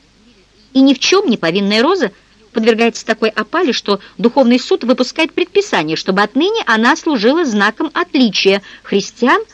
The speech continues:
от евреев, которые обязаны носить ее постоянно на груди. Однако гонение во Франции на Розу было временным и ограничилось некоторыми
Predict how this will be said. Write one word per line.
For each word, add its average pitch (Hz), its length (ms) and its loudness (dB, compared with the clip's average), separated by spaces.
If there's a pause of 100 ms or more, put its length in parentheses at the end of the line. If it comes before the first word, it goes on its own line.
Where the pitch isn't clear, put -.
(220)
от 415 180 -2
евреев, 185 540 2 (220)
которые 185 360 0
обязаны 151 600 -2
носить 302 340 -6
ее 139 120 -6
постоянно 160 720 -6
на 120 100 -8
груди. 120 400 -14 (1300)
Однако 220 380 -2
гонение 208 560 0 (280)
во 180 180 -2
Франции 202 340 -4
на 175 140 -2
Розу 196 220 -2
было 175 320 -4
временным 160 680 -4 (680)
и 196 140 -2
ограничилось 208 720 -2
некоторыми 160 500 -6